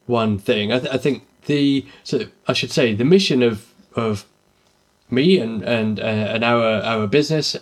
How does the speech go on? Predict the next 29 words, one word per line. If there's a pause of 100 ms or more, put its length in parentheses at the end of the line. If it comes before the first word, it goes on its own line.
uh, (340)
psych
safety
dot
co
dot
U
K
and
everything
around
psych
safety (760)
is
to
make
the
world
of
work
a
safer,
higher
performing,
more
inclusive
and
equitable
place.